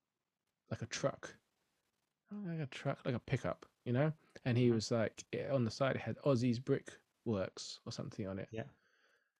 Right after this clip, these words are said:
Speaker 1: And I was staring at his thing, and the guy was looking at me out the window, like, "What's this guy looking at?"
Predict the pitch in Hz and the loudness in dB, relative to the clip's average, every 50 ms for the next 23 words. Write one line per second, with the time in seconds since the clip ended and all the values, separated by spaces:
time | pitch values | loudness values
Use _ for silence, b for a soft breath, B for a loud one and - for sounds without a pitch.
0 | _ _ _ _ _ _ _ _ - 135 139 143 135 135 127 120 120 127 - - | _ _ _ _ _ _ _ _ -4 -2 0 0 2 0 0 -2 -4 -6 -2 4
1 | - 180 165 156 143 135 120 113 113 110 - - 165 160 135 104 95 - - 113 | 4 6 6 6 6 4 2 0 0 -2 -2 0 0 2 2 0 -2 -2 0 0
2 | 120 - 151 139 127 123 127 - 139 - 135 120 117 120 127 135 135 123 101 90 | 2 4 4 4 4 4 2 0 0 -2 -2 -2 0 0 0 0 0 0 -2 -4
3 | 87 - - - - - _ - - - - 117 107 104 107 104 - - - 101 | -6 -8 -12 -16 -20 -20 _ -18 -16 -10 -6 -4 -4 -2 -4 -4 -4 -6 -8 -8
4 | 101 - | -8 -10